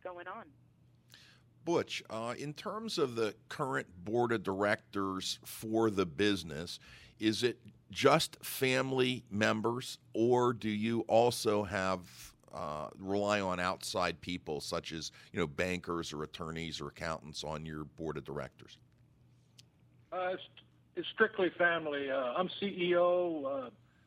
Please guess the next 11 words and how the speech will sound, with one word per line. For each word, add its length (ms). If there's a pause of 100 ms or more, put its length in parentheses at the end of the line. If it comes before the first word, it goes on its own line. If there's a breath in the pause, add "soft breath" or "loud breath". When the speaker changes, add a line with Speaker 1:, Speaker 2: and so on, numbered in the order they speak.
(320 soft breath)
Speaker 3:
my 140
wife, 380
Michelle, 580
is 220 (480)
C 160
F 220
O, 280
and 200
Jackie 400
is, 160 (220)
is 200